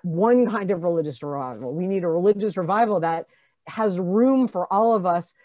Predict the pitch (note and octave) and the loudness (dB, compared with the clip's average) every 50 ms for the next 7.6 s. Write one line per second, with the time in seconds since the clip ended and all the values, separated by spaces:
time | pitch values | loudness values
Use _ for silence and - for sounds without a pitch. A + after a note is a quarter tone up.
0 | _ _ _ _ - A#3+ G3+ F#3+ G3 E3+ D#3 D3 C#3 F3+ G#3 B3+ C4+ - A#3+ A3+ | _ _ _ _ -2 0 2 2 0 0 -4 -4 -4 0 0 0 0 0 0 -2
1 | A3 E3+ F#3 F#3+ E3+ F#3+ F#3 E3+ F3+ E3+ - - F3+ F3+ F3 F3 F3 F3 - - | -2 -2 -4 -2 -2 -2 -2 -2 -2 -4 -4 -4 -4 -4 -4 -4 -4 -4 -4 -4
2 | F3+ F3+ F#3+ F#3+ F#3+ - - F#3 G#3+ D#4 D#4+ - - G3 F3 F3 F3 F3 F3+ - | -4 -4 -4 -4 -4 -6 -4 -4 -4 -4 -4 -6 -6 -6 -6 -6 -8 -8 -10 -14
3 | _ _ _ _ _ _ _ _ _ - F4+ G#4 E4+ D4+ B3 - _ _ _ _ | _ _ _ _ _ _ _ _ _ 0 2 2 2 2 0 -2 _ _ _ _
4 | _ _ - D4 - _ - B3+ G3 - D4 D4 C4 C#4+ A#3+ G3 G#3+ G#3 - - | _ _ -10 -10 -10 _ -6 -4 -2 0 0 0 0 -2 -2 0 0 -2 -2 -2
5 | - B3+ B3+ A#3+ G#3+ F#3+ F3+ F3+ F3 G3 G#3 G#3+ G#3 G3+ G3 F#3 G3 G#3 F3+ F3+ | 0 2 4 4 2 2 0 0 2 2 4 2 2 2 2 2 4 2 2 2
6 | F3 E3+ D#3+ D#3 D#3+ D#3+ F3+ B3 B3+ F#3 C#3+ C3 B2 D#3 E3 E3+ E3+ - F3+ F3 | -2 -4 -4 -4 -4 0 2 2 2 2 0 -2 -4 -4 -2 -2 -2 -4 -4 -8
7 | - - A3 A3 G#3+ G#3 G3 F3+ D3 F3+ D#3 | -6 -4 -2 -2 0 0 -2 -2 -4 -4 -4